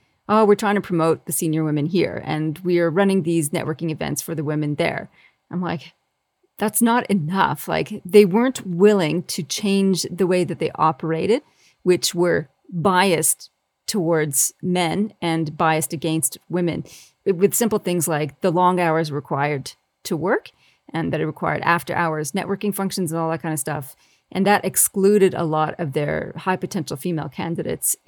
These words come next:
who couldn't because they were sole providers and so on. So even when they know there is a mandate and an imperative and feedback to do it,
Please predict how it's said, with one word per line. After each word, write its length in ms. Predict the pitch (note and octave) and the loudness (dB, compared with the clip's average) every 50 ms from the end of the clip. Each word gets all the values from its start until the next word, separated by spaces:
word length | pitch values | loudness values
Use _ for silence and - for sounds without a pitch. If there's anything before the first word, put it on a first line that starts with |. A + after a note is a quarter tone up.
| E3 | -8
who 320 | F3 F#3 F3 E3+ D#3+ D3+ - - | -4 -2 -2 -2 -2 -4 -6 -4
couldn't 440 | - C#4 D4+ A#3+ D#3+ - - - - - | -2 -2 -2 -2 -4 -6 -10 -16 -12 -10
because 340 | F3 D#3+ - F3 D#3+ D3 C3 | -10 -8 -4 -4 -4 -2 -2
they 160 | F3 E3 D#3 | -2 -2 -2
were 200 | C#3+ D3 C#3+ C#3+ | -2 -4 -4 -4
sole 240 | - - D#3+ D3+ C3+ | -4 -4 -4 -6 -6
providers 520 | - D3 - - D3 D3 D3+ D3 C#3+ - | -6 -8 -6 -6 -4 -4 -4 -6 -6 -6
and 120 | C#3+ C#3 | -8 -8
so 180 | - D3 C#3 C3+ | -6 -6 -6 -6
on. 200 | C3+ - - - - - - _ _ _ _ _ _ _ _ | -6 -8 -10 -12 -16 -20 -20 _ _ _ _ _ _ _ _
So 140 | - - A3 - | -2 0 0 2
even 320 | - C4 C#4+ D#4 F4 E4 | 2 2 2 4 4 4
when 120 | D#4 C#4 A#3 | 4 6 6
they 140 | A3+ G#3 | 6 4
know 560 | F#3 D#3+ F3 G3+ A3+ B3 B3 D3+ D#3 E3+ G3 - _ _ _ _ _ _ | 4 2 2 2 4 6 6 4 4 0 -4 -10 _ _ _ _ _ _
there 140 | - G3 F#3+ | 4 4 4
is 120 | F#3 E3 F#3 | 4 4 2
a 40 | |
mandate 600 | F#3 F3 E3+ E3+ F3 F#3 F#3+ G3 F#3+ G3 G3+ G3+ - | 2 2 2 2 2 2 2 4 4 2 2 2 2
and 120 | F3+ E3+ | 2 2
an 60 | D#3+ | 2
imperative 480 | D#3+ E3+ - G3 E3+ E3+ E3+ E3 E3+ D#3+ | 0 0 0 0 0 2 2 0 0 0
and 120 | D#3 D#3 | -2 -4
feedback 440 | - - G3+ G3 E3 F#3 D#3+ D#3+ - - | -4 -2 -2 -2 0 0 0 -2 -2 -4
to 60 | F3+ | -6
do 200 | C#3 E3 E3 D#3 | -4 -2 -2 -2
it, 240 | D3+ - C3 - | -2 -2 -4 -8